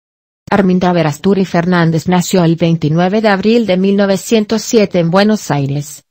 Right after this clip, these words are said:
hija de Pedro Averasturi Rivero, mil ochocientos sesenta y siete, mil novecientos treinta y cinco, y Arminda Emilia Fernández Argüelles, mil ochocientos sesenta y ocho, mil novecientos sesenta.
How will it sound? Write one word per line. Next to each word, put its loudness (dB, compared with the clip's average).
hija 0
de 0
Pedro 2
Averasturi 0
Rivero, 0
mil 4
ochocientos -2
sesenta -2
y 0
siete, 0
mil 2
novecientos 0
treinta 0
y 0
cinco, -2
y 0
Arminda 2
Emilia 2
Fernández 0
Argüelles, -2
mil 0
ochocientos -2
sesenta -2
y 0
ocho, 0
mil 2
novecientos 0
sesenta. -2